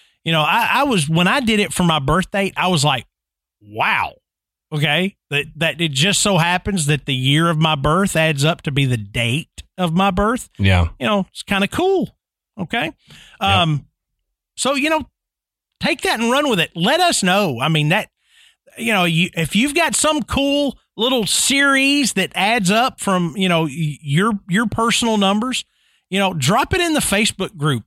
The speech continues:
Speaker 1: and let everybody know. I mean, I think that would be awesome for, for people
Speaker 2: Mm-hmm.
Speaker 1: to do and be like, "Hey, check this out. You know, this is kinda crazy. You know, I did this, or my child was born here,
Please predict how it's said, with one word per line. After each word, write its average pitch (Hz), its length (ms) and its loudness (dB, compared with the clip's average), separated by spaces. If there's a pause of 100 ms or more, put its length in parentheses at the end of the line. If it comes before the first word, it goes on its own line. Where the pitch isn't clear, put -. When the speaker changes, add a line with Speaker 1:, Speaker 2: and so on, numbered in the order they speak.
Speaker 1:
and 143 160 -2
let 165 140 2
everybody 220 340 0
know. 170 240 2
I 143 60 0
mean, 143 120 0
I 156 100 0
think 285 260 -4
that 220 160 -2
would 196 160 -2
be 156 240 0
awesome 156 400 -2 (240)
for, 143 160 -8 (240)
for 156 160 -2
people 110 240 4 (100)
Speaker 2:
Mm-hmm. 104 160 6
Speaker 1:
to 147 60 4 (240)
do - 60 -12 (400)
and 147 80 -6
be 165 80 0
like, 165 220 0
"Hey, 240 140 -2
check 269 320 -2
this 311 200 -2
out. 247 360 2
You 160 100 -2
know, 156 160 2
this 190 180 0
is 285 140 0
kinda 247 240 0
crazy. 240 460 0
You 113 160 0
know, 135 120 0
I 156 140 0
did 147 240 -2
this, 233 340 2
or 143 120 0
my 131 160 0
child 208 460 0
was 202 120 2
born 208 380 0
here, 226 400 0